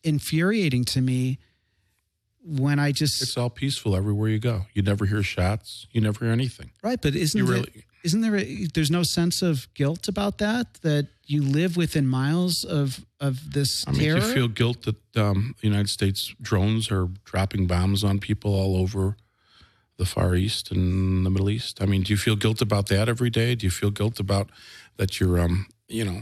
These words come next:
Speaker 2: your, your, your, your Prius is polluting and, and, and your iPhone is using electricity and you're using water? And
Speaker 1: Are they really the same?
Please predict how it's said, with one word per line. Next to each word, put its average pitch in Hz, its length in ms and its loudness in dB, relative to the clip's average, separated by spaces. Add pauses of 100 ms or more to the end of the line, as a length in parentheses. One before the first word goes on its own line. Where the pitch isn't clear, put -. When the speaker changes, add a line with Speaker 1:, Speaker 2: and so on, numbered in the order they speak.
(140)
Speaker 2:
your, 92 200 -8
your, 95 140 -4
your, 92 160 -6
your 92 320 -4
Prius 101 460 0
is 92 180 0 (360)
polluting 107 680 2
and, 92 460 0
and, 90 320 0
and 90 200 0
your 90 120 2
iPhone 98 500 0
is 92 240 -2
using 98 300 0
electricity 98 840 -2
and 92 160 -2 (680)
you're 90 140 -2
using 90 300 0
water? 92 340 0
And 92 200 -4
Speaker 1:
Are 147 80 2
they 147 120 2
really 135 260 2
the 131 120 0
same? 180 500 -2